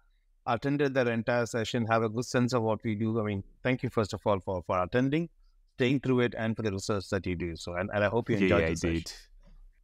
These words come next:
Speaker 1: So, so, uh, you, you saw the tech in action, and I'm sure we'll talk a little bit more about it. Um, and, and you asked how the tech works. Uh, there's a very fundamentally simple but powerful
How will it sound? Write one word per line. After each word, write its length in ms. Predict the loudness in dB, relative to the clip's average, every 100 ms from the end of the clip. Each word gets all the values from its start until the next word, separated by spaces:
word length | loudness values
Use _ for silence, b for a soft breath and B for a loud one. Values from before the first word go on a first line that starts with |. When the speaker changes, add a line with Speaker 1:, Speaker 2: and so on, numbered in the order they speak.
| _ _ -4
Speaker 1:
So, 200 | -2 0
so, 280 | 0 0 2
uh, 160 | 2 2
you, 120 | 0
you 340 | -2 -2 -2 2
saw 180 | 4 4
the 60 |
tech 220 | 2 0
in 120 | 2 2
action, 380 | 0 0 0
and 100 | 0
I'm 100 | 0
sure 160 | -2 -2
we'll 140 | 0
talk 220 | 0 0 0
a 20 |
little 220 | -2 -2
bit 160 | -4 -2
more 220 | -2 -2
about 340 | -2 -2 -2
it. 180 | -4 -8 -8
Um, 500 | -4 -2 -2 -4 -8 -8
and, 300 | -2 0 0
and 100 | 0
you 100 | 2
asked 200 | 2 0 0
how 120 | 0
the 80 | 0
tech 260 | -2 -2
works. 400 | 0 0 -2 -12 _ b b b -2
Uh, 160 | 0 -2 _ _ -4
there's 160 | -2
a 40 | 2
very 200 | 2 0
fundamentally 1120 | -2 -2 2 2 2 0 0 0 0 -2 -6 _ _
simple 920 | _ -20 -8 -6 -4 0 0 0 -2 -4 _ _ _ -2
but 240 | -2 0
powerful 640 | 2 4 2 2 0 0